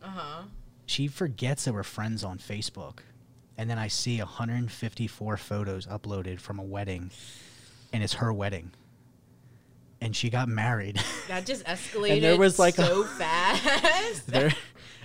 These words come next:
Speaker 2: and literally, I texted her and I said, "You got fucking married?" She goes,
Speaker 1: Uh-huh.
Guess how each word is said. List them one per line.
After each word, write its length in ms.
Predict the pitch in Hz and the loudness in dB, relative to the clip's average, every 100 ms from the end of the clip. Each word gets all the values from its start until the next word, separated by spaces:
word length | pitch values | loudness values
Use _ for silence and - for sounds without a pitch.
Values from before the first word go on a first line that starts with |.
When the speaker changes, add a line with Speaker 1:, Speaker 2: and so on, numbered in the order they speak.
| - | 2
Speaker 2:
and 240 | 147 143 | 4 6
literally, 340 | 147 170 160 139 | 8 10 10 8
I 120 | 131 | 6
texted 400 | - 131 - 170 | 4 0 2 2
her 100 | 165 | 4
and 100 | 156 | 4
I 40 | 131 | 2
said, 180 | 131 120 | 0 0
"You 60 | |
got 160 | 156 175 | -2 -4
fucking 420 | - 147 156 131 | -4 -4 0 -2
married?" 440 | 107 101 139 180 - | -2 -2 -2 0 0
She 160 | 127 | 0
goes, 300 | 233 240 226 | 0 0 0
Speaker 1:
Uh-huh. 140 | 233 | -4